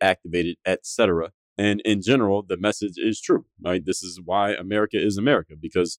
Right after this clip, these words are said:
the opportunity for upward mobility is available to everyone. This is the land of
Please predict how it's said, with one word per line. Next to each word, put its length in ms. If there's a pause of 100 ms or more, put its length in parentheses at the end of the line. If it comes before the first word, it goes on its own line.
(120)
the 320
opportunity 560
for 240
upward 340
mobility 640
is 140
available 600
to 100
everyone. 360
This 180
is 120
the 100
land 460
of 220